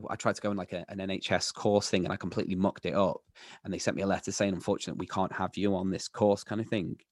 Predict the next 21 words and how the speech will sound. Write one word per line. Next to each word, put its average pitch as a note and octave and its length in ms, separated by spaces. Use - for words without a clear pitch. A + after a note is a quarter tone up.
And F#2 100
in G#2 60
my F#2+ 120
head, G2+ 280
that's - 180
when F#2+ 100
I D#2+ 60
left - 460
what F2 160
I - 80
did F#2+ 140
previously F2+ 440
and F2 80
went, D#2 240
"I, G2 100
I, G2+ 200
this - 160
is F#2+ 120
where F#2 160
this F2+ 160
changes, F2 580